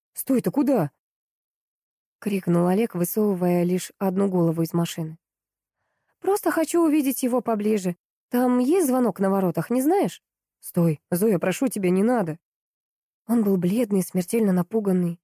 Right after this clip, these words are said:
Я сжалилась над ним и вернулась в машину. "Ты чего испугался? Пистолет же здесь". "Ты какая-то безбашенная".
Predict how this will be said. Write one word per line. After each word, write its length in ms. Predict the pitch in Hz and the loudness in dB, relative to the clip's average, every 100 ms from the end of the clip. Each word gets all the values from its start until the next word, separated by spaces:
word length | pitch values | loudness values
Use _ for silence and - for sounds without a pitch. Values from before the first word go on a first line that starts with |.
| _ _ _ _ | _ _ _ _
Я 180 | 330 339 | -4 -2
сжалилась 580 | 294 311 349 269 220 - | 0 0 0 2 0 0
над 200 | 202 190 | 0 2
ним 220 | 208 214 | 2 2
и 40 | 233 | 2
вернулась 460 | 247 247 247 240 | 0 2 0 0
в 40 | 240 | 0
машину. 420 | 254 - 160 175 _ _ _ _ _ _ _ _ _ _ _ _ _ _ | -2 -2 -6 -8 _ _ _ _ _ _ _ _ _ _ _ _ _ _
"Ты 100 | - | -14
чего 260 | - 247 247 | -8 -2 -2
испугался? 540 | - 247 226 214 - | -2 -4 -2 -2 -4
Пистолет 460 | 196 - 240 240 180 | -10 -4 -2 0 0
же 80 | 190 | -2
здесь". 360 | 196 240 - _ _ _ _ _ _ _ _ _ _ _ | -2 -4 -4 _ _ _ _ _ _ _ _ _ _ _
"Ты 100 | - | -8
какая-то 520 | 170 190 247 233 233 | -4 0 0 0 0
безбашенная". 960 | 208 156 196 165 180 190 185 185 165 | 0 0 -2 0 -2 0 0 2 2